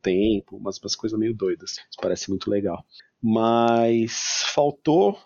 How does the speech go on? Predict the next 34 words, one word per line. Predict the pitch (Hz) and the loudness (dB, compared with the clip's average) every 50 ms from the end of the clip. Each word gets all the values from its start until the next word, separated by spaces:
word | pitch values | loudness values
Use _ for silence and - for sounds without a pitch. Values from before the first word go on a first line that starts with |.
| _ - | _ -18
e | - - 127 | -4 -2 0
assim, | 147 - - - - 127 113 104 | 0 0 0 0 0 2 2 2
eu | 98 | 2
di-, | 98 101 117 113 - - | 0 -2 -4 -4 -2 -2
eu, | 127 120 113 87 - - - 104 107 | -2 -2 -2 -2 -8 -18 -18 -16 -8
dizendo | - - 110 - 127 123 127 123 | -6 -4 -2 0 0 0 0 0
isso, | 127 123 - - | -2 -2 -2 -2
entrando | 139 131 - 131 135 143 | -2 0 0 0 2 2
mais | 139 139 131 135 | 2 0 2 0
ou | 139 | 0
menos | 123 123 127 127 127 120 131 | 2 2 2 2 2 0 -2
um | 127 | -2
pouquinho | - 120 117 - - - 117 117 117 107 | -2 -2 -4 -4 -4 -2 0 2 2 2
ali | 101 107 110 | 2 2 2
no, | 107 104 101 98 95 | 2 0 0 0 -2
no, | 92 98 98 95 92 90 87 90 - _ - - - - 90 | -2 -2 -2 -2 -2 -4 -6 -10 -14 _ -20 -20 -10 -6 -2
no | 95 101 | -2 -2
State | 92 - - 98 98 - | -2 -2 -2 -2 -2 -2
of | 101 - - | -4 -4 0
Play | 104 98 92 | 0 -2 0
que | - | -2
a | 98 | -4
gente | - - | -6 -4
vai | 92 | -6
falar | - - - - 101 | -6 -4 -2 -2 -2
em | 101 | -2
seguida, | - - 95 85 101 120 147 131 101 90 - - | -2 -6 -4 -2 -2 -2 0 -2 -4 -6 -8 -12
que | - 92 | -16 -6
rolou | - 95 90 90 92 92 | -4 -2 0 0 0 -2
também | 92 - 95 92 90 90 | -2 -4 -4 -2 -2 -4
essa | - - - | -4 -6 -8
semana, | - - 87 92 110 127 127 127 - - - - _ _ _ _ _ - | -4 -4 -2 0 0 0 -2 -2 -4 -6 -12 -20 _ _ _ _ _ -8
é, | 120 117 113 113 113 110 113 113 113 110 110 110 104 | -4 0 0 2 2 4 4 4 4 4 4 2 0
faltam | - - 127 131 135 135 - 160 156 160 160 160 156 156 156 156 151 139 | 0 2 2 2 2 0 -2 0 2 2 2 2 2 2 2 2 0 0